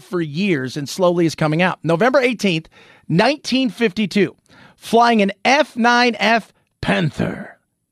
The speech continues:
That was the first fighter jet that we had. He was on a mission during the Korean War. He took off from an aircraft carrier, the U S S, uh, Oriskany, Oriskany, which operated with three other carriers in, uh, the Sea of Japan,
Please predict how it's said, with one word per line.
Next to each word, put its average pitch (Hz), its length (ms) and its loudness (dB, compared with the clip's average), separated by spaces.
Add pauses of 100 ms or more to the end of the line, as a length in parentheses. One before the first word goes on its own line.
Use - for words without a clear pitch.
(480)
That - 60 -12
was 123 100 -10
the 131 60 -8
first - 300 -2 (200)
fighter 170 420 0
jet 123 240 -6
that 120 80 -10
we 120 100 -6
had. 110 220 -10 (580)
He 190 80 0
was 202 120 4
on 202 120 4
a 170 60 0
mission 220 280 0
during 196 140 4
the 170 80 -2
Korean 156 240 0
War. 214 240 4
He 165 140 0
took 180 220 0
off 185 160 2
from 156 100 -2
an 143 80 -4
aircraft 208 460 0
carrier, 196 280 2
the 139 100 -8
U 190 220 2
S 185 160 2
S, 180 240 2 (440)
uh, 135 560 2
Oriskany, 202 800 0 (420)
Oriskany, 208 640 0 (480)
which 139 160 -2
operated 175 560 2
with 147 180 0
three 185 180 2
other 160 160 2
carriers 156 520 0 (180)
in, 143 220 0
uh, 131 200 -2
the 127 100 -10
Sea 170 160 -4
of 131 60 -8
Japan, 170 440 0